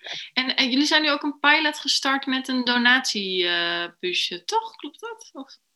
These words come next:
Speaker 1: Ja, daar zijn we inderdaad mee gestart, maar ook dat is best wel, eh, lastig. Helemaal nu met, eh, corona natuurlijk, omdat, eh, ja, we kunnen dat busje wel ergens neerzetten waar mensen geld in kunnen doneren, maar omdat iedereen nu eigenlijk alles zoveel mogelijk met pinpas moet betalen, is er eigenlijk nooit <laughs> iemand die nog cash op,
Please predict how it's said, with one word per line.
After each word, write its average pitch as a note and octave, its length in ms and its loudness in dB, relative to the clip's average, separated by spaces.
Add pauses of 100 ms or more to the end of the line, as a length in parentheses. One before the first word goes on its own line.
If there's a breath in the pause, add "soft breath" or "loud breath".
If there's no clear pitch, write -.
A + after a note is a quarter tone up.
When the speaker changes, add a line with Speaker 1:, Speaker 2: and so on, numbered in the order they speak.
(1080 loud breath)
Speaker 1:
Ja, F#3+ 160 6
daar F#3 180 2
zijn G#3 200 2
we G#3+ 60 2
inderdaad G3+ 340 2
mee G3+ 140 2
gestart, G3+ 420 -2
maar G#3+ 140 0
ook F#3+ 160 0
dat G3+ 180 0
is G3+ 80 -6
best F#3 220 -2
wel, F3 380 2
eh, E3+ 200 0
lastig. A3 480 -2
Helemaal F3 420 2
nu E3+ 220 0
met, E3 300 -2
eh, D#3 260 2
corona G3 500 2
natuurlijk, F#3+ 600 0
omdat, E3+ 400 -4
eh, E3 340 0
ja, E3 120 2
we D#3+ 100 -2
kunnen F3+ 240 -2
dat D#3+ 140 -2
busje F#3 280 0
wel D#3+ 200 -2
ergens D#3 260 -2
neerzetten E3 680 0
waar D#3 140 0
mensen D#3+ 460 -2
geld E3+ 200 -2
in E3+ 100 -4
kunnen E3 200 -2
doneren, D#3+ 440 2
maar D#3 180 2
omdat D#3 220 -4
iedereen D#3+ 380 -2
nu D#3+ 220 0
eigenlijk D#3+ 380 0
alles D#3+ 220 -4
zoveel D#3+ 280 -4
mogelijk E3 260 -2
met D#3 140 -6
pinpas F#3+ 400 -2
moet E3 140 -6
betalen, D3+ 500 0
is D#3+ 140 -4
er D#3+ 140 0
eigenlijk D#3+ 300 -4
nooit E3 320 -4
<laughs> E3+ 40 2
iemand E3+ 300 0
die E3+ 260 -4
nog - 160 -14
cash - 260 2
op, - 80 -20